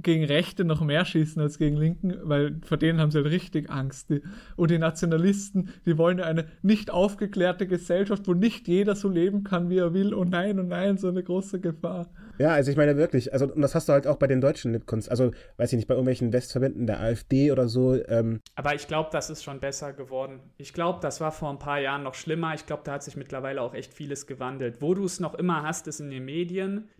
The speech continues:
Speaker 3: die aber auch jetzt nicht dezidiert A-F-D-nah sind, aber natürlich, äh, von einem großen A-F-D-Wählerpublikum regelmäßig konsumiert werden,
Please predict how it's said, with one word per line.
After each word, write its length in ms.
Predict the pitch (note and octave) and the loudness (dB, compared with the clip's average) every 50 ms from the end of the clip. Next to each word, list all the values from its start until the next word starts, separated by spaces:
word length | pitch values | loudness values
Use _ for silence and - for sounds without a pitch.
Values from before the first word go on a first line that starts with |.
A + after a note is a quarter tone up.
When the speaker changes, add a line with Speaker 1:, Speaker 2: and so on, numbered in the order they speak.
| - D#3+ | -8 -2
Speaker 3:
die 120 | D#3 D3+ | 0 0
aber 200 | D3 D3+ D3 A#2 | 0 0 0 -2
auch 180 | C3+ D#3 - D#3+ | -2 -4 -4 -6
jetzt 220 | D#3 D#3 - - | -6 -6 -6 -6
nicht 200 | E3+ D#3 - - | -8 -6 -6 -6
dezidiert 520 | E3 D#3+ - - D#3 C#3 D#3 D#3+ D#3+ - | -6 -6 -6 -10 -8 -6 -6 -6 -6 -4
A-F-D-nah 680 | - C#3+ C#3+ C#3 - - - D#3 D#3 D#3 D3 C#3 C#3 C3 | -4 -4 -4 -4 -6 -8 -8 -6 -6 -6 -6 -6 -8 -8
sind, 440 | A#2+ B2+ D3+ E3 F#3 G3 G3 - - | -8 -4 -2 -2 0 -2 -2 -4 -6
aber 180 | D3 D3 C#3+ | -6 -6 -6
natürlich, 640 | C#3+ C#3 C3+ - - E3 E3 E3 D#3+ D3+ - - - | -6 -8 -10 -8 -6 -4 -4 -4 -4 -6 -8 -8 -6
äh, 180 | D3+ C#3+ C#3+ C#3 | -4 -4 -4 -4
von 220 | C#3+ - D3+ D3 | -6 -10 -12 -10
einem 180 | C#3 C#3 C3+ C3 _ _ _ _ _ _ _ _ _ | -10 -12 -14 -16 _ _ _ _ _ _ _ _ _
großen 640 | - - D#3+ E3+ F3 F3 - F3 D#3 D#3+ D#3 D3+ D#3 - - _ _ _ - | -6 -2 -2 0 0 -2 -2 -4 -4 -4 -6 -8 -10 -14 -20 _ _ _ -4
A-F-D-Wählerpublikum 1500 | D#3 D#3 D3 D3+ D#3 - - - D#3+ D#3 D#3 E3 D#3+ E3 E3 D#3+ D#3 - - E3 E3 - E3 D3 - - D#3 D3+ D3 D3 C#3+ | -2 0 0 -2 -4 -6 -4 -4 -2 -2 0 0 0 0 0 -2 -2 -2 -4 -4 -4 -6 -12 -12 -8 -6 -6 -6 -6 -8 -8
regelmäßig 680 | C#3 D#3+ D#3+ D#3 D3+ D3+ D3+ D3+ D#3 - E3+ D#3 - | -6 -6 -4 -4 -4 -6 -6 -8 -10 -10 -12 -14 -14
konsumiert 760 | - D#3 D3 D3+ C#3+ C#3+ C3+ C#3 C#3 C#3+ D#3+ F3+ F#3 F3+ - | -14 -14 -12 -12 -10 -12 -12 -10 -8 -6 -6 -6 -8 -8 -8
werden, 560 | F#3 F3+ F3 F3+ F3+ F#3 G3 G#3 A#3 A#3 - | -6 -4 -4 -4 -4 -4 -6 -8 -10 -12 -18